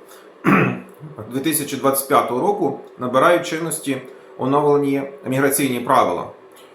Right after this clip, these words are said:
Саме цікаве, що вони стосуються не біометричних даних, е, да, не перевірки біографії, е, тих осіб, які хочуть в'їхати на територію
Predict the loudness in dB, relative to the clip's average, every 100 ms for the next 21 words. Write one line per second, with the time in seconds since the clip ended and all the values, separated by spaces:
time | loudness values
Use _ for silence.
0 | -20 -20 -20 -8 -4 -2 2 4 4 2
1 | -2 -2 -4 -2 0 2 2 2 2 0
2 | -8 -20 -20 -20 -16 -4 -2 2 2 2
3 | 0 -4 -4 2 4 4 2 -6 -12 -20
4 | -20 -20 -20 -20 -20 -20 -20 -20 -20 -20
5 | -10 -2 0 0 -2 -6 -12 -12 -12 -16
6 | -20 -20 -12 -4 2 4 4 0 0 2
7 | 2 4 4 6 4 0 -4 0 2 2
8 | 0 0 0 2 0 0 -2 -4 -4 -6
9 | -8 -4 -4 -4 -10 -8 -4 -4 -4 -8
10 | -8 -8 -8 -8 -8 -6 -6 -6 -6 -6
11 | -4 -4 -2 -2